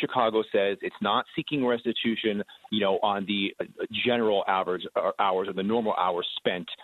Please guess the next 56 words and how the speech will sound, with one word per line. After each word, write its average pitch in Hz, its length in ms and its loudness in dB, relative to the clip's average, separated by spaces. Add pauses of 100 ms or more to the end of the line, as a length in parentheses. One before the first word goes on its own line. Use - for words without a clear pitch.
(100)
uh, 104 40 4
investigating 98 680 -2
this, 90 220 0
but 101 160 -2
the 95 120 0 (100)
city 151 180 2
wants 117 320 0
the 110 60 -4
money 92 240 0
back 87 320 0
for 95 100 -2
the 85 200 -8
overtime. 92 640 -2 (300)
And 123 200 2
like 131 260 0
you 151 80 -2 (120)
said, 120 220 4 (460)
uh, 120 180 4
it 135 60 2
was 127 180 -2
interesting. 127 300 -2
It 107 100 0
was, 107 220 0
it - 40 0
was 127 100 2
like 156 120 -2
a 127 40 0
well-written 113 760 0 (140)
speech 104 360 -2
from 131 120 2
the 127 80 4
judge 123 380 2
yesterday. 127 340 2
I 101 40 2
was 92 120 -2
watching 101 440 2
the 101 100 0
live 92 340 2 (100)
feed, 98 220 0
and 87 80 -4
the 78 60 -6 (140)
camera, 101 400 0 (240)
uh, 95 100 0 (160)
fortunately 101 380 0
was 87 200 -2
zoomed 98 240 0
in 90 120 -2
pretty 98 320 -2 (120)
tight 90 240 2
on 87 140 0
Jussie 90 380 -4
Smollett. 90 360 2 (360)
And 107 120 2
when 101 120 0
the 95 80 0
judge 131 320 2